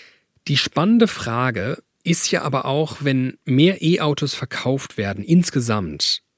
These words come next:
was heißt das für die deutsche Autoindustrie und die Menschen, die in dieser Branche arbeiten? Das schauen wir uns jetzt nochmal an. Gehen wir gedanklich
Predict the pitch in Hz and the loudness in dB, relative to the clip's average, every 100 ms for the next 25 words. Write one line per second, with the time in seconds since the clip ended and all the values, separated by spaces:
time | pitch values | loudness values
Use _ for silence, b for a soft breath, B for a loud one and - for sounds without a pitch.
0 | _ 113 104 143 185 - - 175 - 160 | _ -8 0 0 0 -4 0 0 0 -2
1 | 151 - 147 135 127 135 - 117 117 113 | -2 -2 -4 -4 -4 -2 -4 -6 -6 -6
2 | 98 98 - 110 110 117 120 147 135 123 | -8 -10 -10 -8 0 4 6 4 4 2
3 | 123 123 117 113 120 120 110 113 87 92 | 2 2 2 2 2 2 0 0 -2 -6
4 | - B B B B - - 143 170 156 | -12 B B B B -4 0 2 4 2
5 | - 143 - - 90 90 87 90 B B | 2 0 -2 -6 -8 -8 -8 -10 B B
6 | - 147 196 175 143 139 180 180 - - | 0 4 6 4 2 0 0 -2 -4 -8